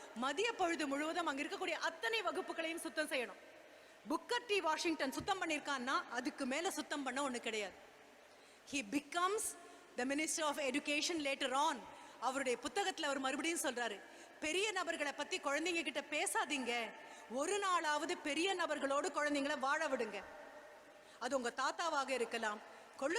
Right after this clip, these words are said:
தாத்தாவாக இருக்கலாம், மாமாவாக இருக்கலாம், உங்க வீதியில இருக்கக்கூடிய பெரிய மனிதராக இருக்கலாம். அந்த நபரோட ஒரே ஒரு நாள் வாழ்ந்தீங்கன்னா உங்களுக்கு தெரியும் பெரிய நபர்களாக இருப்பது எப்படி. டாக்டர் ஏ பி ஜே அப்துல் கலாம் ஐயாவுடைய புத்தகங்களை படிக்கிறதுனால மேல வரமாட்டோம்.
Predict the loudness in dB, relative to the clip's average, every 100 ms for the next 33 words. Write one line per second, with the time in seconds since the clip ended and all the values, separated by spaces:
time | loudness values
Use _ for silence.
0 | 0 0 0 2 2 2 0 0 0 0
1 | 2 4 4 4 2 2 0 0 0 0
2 | 0 0 2 2 2 2 0 -2 -2 -2
3 | 0 0 0 -2 0 0 0 -2 -2 -2
4 | -4 -6 -18 -20 -20 -20 -20 -6 -2 0
5 | 0 2 2 2 2 2 4 2 2 2
6 | 4 4 2 2 2 2 2 2 2 2
7 | 0 0 -2 -2 -8 -16 -18 -20 -2 2
8 | 4 4 2 2 2 2 2 2 0 -2
9 | 0 -2 0 0 0 0 -2 2 2 2
10 | 0 -6 -18 -20 -20 -20 -20 -20 -20 -6
11 | -2 0 2 0 2 0 0 0 0 0
12 | 0 2 2 2 2 2 0 0 2 2
13 | 2 0 0 0 0 2 2 2 0 2
14 | 2 0 0 -4